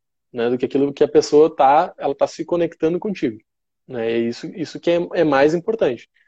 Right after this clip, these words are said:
né? E essas métricas que a gente usa, do número de curtidas ali, até pode servir pra até certo nível, né? Tipo assim, "Ah, tá, tem muita gente curtindo ali, significa que meu conteúdo fez sentido."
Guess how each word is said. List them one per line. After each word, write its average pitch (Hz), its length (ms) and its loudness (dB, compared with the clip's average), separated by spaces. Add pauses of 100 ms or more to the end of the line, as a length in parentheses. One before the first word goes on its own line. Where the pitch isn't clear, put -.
(240)
né? 117 200 2
E 131 160 4
essas 156 300 2
métricas 147 480 0
que - 80 -10
a 127 40 -8
gente 123 160 -12
usa, 139 220 0
do 113 160 -6
número 131 320 -2
de - 100 -12
curtidas 139 560 -2
ali, 131 140 4
até - 180 -2
pode 262 460 0
servir 175 400 0 (260)
pra 139 120 0
até 139 140 0
certo 151 340 2
nível, 165 360 2
né? 135 160 0
Tipo 139 160 -8
assim, 131 160 -8
"Ah, 202 140 0
tá, 160 180 0
tem 127 100 -6
muita 139 220 -2
gente 147 220 -4
curtindo 151 400 0
ali, 143 120 0
significa 151 420 -6
que - 100 -10
meu 147 120 2
conteúdo 139 360 0
fez 139 160 -2
sentido." 131 400 -6